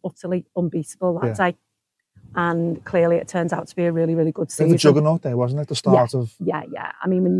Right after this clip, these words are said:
Speaker 1: you, it, it was just, that day we were just on top so much. I think there was a, a comment in one of the papers, one of the match reports, talking about how Everton cut through Man United like a, like a butter knife. And that's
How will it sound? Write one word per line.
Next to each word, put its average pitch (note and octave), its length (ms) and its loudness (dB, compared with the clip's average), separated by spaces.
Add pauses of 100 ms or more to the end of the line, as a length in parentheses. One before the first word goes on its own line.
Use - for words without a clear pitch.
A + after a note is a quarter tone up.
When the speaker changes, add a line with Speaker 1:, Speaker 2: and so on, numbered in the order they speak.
(140)
Speaker 1:
you, F#3+ 80 -8
it, F#3+ 80 -8 (120)
it F#3 180 -10
was F3 160 -6
just, - 460 -14 (200)
that G3 240 0
day D#3+ 200 -4
we F3 120 -6
were E3+ 120 -6
just E3 200 -12 (540)
on E3+ 160 -2
top - 360 -10 (200)
so F3 280 -2
much. E3+ 280 -4 (380)
I - 40 -16
think G3 260 -2
there F#3+ 100 -2
was F#3 220 -2
a, E3+ 320 0 (520)
a E3 40 -8
comment F3+ 380 0
in F#3 140 -2
one F3 120 0
of E3+ 60 0
the E3+ 60 -2
papers, F3 500 -2
one F3+ 140 -2
of F3 40 0
the E3+ 60 0
match E3+ 240 -4
reports, F3 360 -2
talking F3 260 -6
about E3 200 -6
how E3 260 -2
Everton E3+ 500 -6
cut F3+ 140 -6 (120)
through E3+ 360 0 (340)
Man F3 160 2
United E3 480 -2
like E3+ 180 -2
a, F3 140 -2
like E3+ 200 -4
a F3+ 40 -6
butter E3+ 300 -4
knife. F3+ 420 -2 (380)
And F3+ 160 2
that's - 280 0